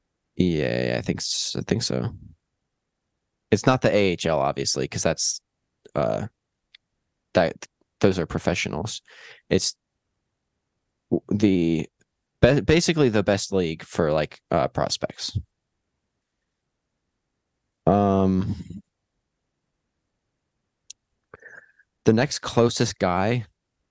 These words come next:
in the W H L was Chase Wheatcroft. He played sixty-eight games, so ten more games than Bedard, and he had a hundred and seven points.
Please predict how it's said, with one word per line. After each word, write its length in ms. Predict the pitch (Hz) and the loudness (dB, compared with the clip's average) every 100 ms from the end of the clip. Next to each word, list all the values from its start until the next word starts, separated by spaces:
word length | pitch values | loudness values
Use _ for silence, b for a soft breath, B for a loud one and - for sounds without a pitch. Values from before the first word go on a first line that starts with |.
| _ - | _ -2
in 100 | 107 | 0
the 80 | 98 | 2
W 360 | 104 101 101 | 2 2 2
H 200 | 95 92 | 2 0
L 340 | 95 104 120 - _ _ _ _ _ _ _ _ - | 0 0 -2 -6 _ _ _ _ _ _ _ _ -4
was 400 | 95 92 92 98 | 0 0 -2 -4
Chase 640 | - - - 117 120 - - _ | -8 -4 2 2 2 -4 -10 _
Wheatcroft. 960 | 101 98 107 - - 127 151 - - - - _ _ _ B B B B | -2 0 -2 -4 0 0 0 -4 -16 -18 -18 _ _ _ B B B B
He 380 | - 117 117 117 | -8 -4 -2 -2
played 440 | 107 113 110 104 95 | -2 0 0 0 -4
sixty-eight 680 | - 127 - 98 107 117 | -4 -4 -4 -2 -2 -2
games, 340 | - 76 82 95 | -4 -6 -6 -6
so 120 | - | -8
ten 260 | 73 - 95 | -6 -4 -4
more 220 | 87 85 | -2 -4
games 440 | 85 87 82 78 | 0 0 0 -4
than 220 | - 76 76 | -2 -4 -2
Bedard, 440 | - 78 69 - | -2 -2 -2 -4
and 120 | - 87 | -4 -2
he 60 | |
had 100 | 78 | -2
a 60 | 76 | -2
hundred 340 | 104 92 85 | -2 0 -2
and 100 | - | -4
seven 340 | - 80 71 - | -2 -2 -4 -6
points. 480 | 82 50 - - | -6 -6 -8 -12